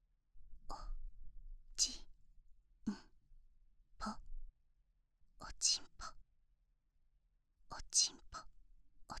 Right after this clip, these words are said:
ちんぽ、おちんぽ、お、ま、ん、こ、おまん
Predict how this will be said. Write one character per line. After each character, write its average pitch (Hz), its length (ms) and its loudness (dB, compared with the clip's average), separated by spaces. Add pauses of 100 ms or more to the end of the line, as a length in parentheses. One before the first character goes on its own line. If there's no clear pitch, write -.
ち - 180 8
ん - 40 -8 (160)
ぽ、 - 100 0 (600)
お - 100 -4 (120)
ち - 180 10 (1400)
ん - 40 -6 (140)
ぽ、 - 80 -2 (2250)
お、 - 40 -10 (880)
ま、 - 80 -2
ん、 - 40 4 (1900)
こ、 - 80 -2 (1700)
お - 40 -8
ま - 80 -6
ん - 20 -6